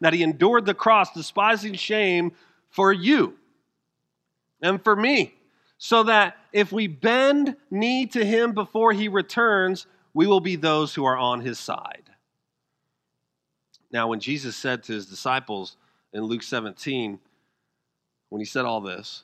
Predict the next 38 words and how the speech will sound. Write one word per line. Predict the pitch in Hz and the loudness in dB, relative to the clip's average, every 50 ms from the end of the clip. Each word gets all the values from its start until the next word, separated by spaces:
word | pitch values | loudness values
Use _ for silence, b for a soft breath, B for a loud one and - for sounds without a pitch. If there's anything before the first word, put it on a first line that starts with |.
| _ - | _ -8
he | 131 | -6
was | 127 120 127 | -6 -4 -4
on | 123 117 117 117 | -4 -4 -2 -2
the | 117 | -4
other | 110 110 117 | -4 -4 -6
side | 117 - 123 117 | -6 -4 -2 -2
of | 113 110 | -2 -2
the | 113 | -6
cross, | - 135 117 101 92 - - | -2 0 0 0 0 -2 -6
wasn't | 104 98 92 92 87 | -10 -12 -12 -14 -18
he? | - - _ _ _ _ _ _ _ _ _ _ _ _ | -20 -20 _ _ _ _ _ _ _ _ _ _ _ _
The | - | -18
cross | - - 143 135 139 143 139 - | -10 -6 -2 0 0 0 0 -2
was | 139 120 113 | -8 -8 -6
looming | 120 131 131 127 131 127 120 113 | -4 -2 -2 -2 -2 -2 -4 -4
before | 107 107 - _ 156 151 151 143 127 | -8 -14 -12 _ -4 -2 -2 -2 -2
him, | 117 120 98 82 67 67 _ _ _ _ _ _ _ _ _ _ _ _ _ _ _ _ _ _ _ _ _ _ _ _ _ _ _ _ _ _ _ _ _ _ _ _ _ _ | -4 -6 -10 -10 -12 -18 _ _ _ _ _ _ _ _ _ _ _ _ _ _ _ _ _ _ _ _ _ _ _ _ _ _ _ _ _ _ _ _ _ _ _ _ _ _
and | 127 127 127 | -6 -6 -4
he | 139 143 | -4 -4
needed | 131 127 120 120 131 127 | -2 -2 -4 -4 -6 -8
to | 127 | -8
suffer | 123 - 135 110 - - 127 | -8 -4 -4 -4 -4 -4 -6
and | 120 113 | -6 -4
die | 113 104 101 104 | -2 0 0 0
before | 104 113 - _ 107 98 101 95 | -2 -4 -12 _ -12 -12 -12 -10
he | - 107 92 | -10 -12 -14
could | - 95 | -12 -14
return. | 101 101 - - 160 160 120 82 71 - _ _ | -14 -14 -10 -8 -8 -6 -6 -8 -10 -14 _ _
So | - - 101 | -16 -12 -12
what | 101 104 104 | -10 -10 -12
does | 101 98 | -14 -16
this | 104 101 - - | -16 -18 -12 -10
mean? | 147 135 98 78 - _ _ _ _ _ _ - | -8 -8 -8 -8 -12 _ _ _ _ _ _ -12
It | 110 | -8
means | 123 135 139 139 120 117 | -6 -4 -4 -4 -6 -6
that | 120 113 104 107 | -6 -6 -6 -6
we | 117 139 180 208 - | -6 -6 -6 -6 -6
are, | 143 120 87 76 78 - - _ | -6 -6 -6 -6 -8 -12 -14 _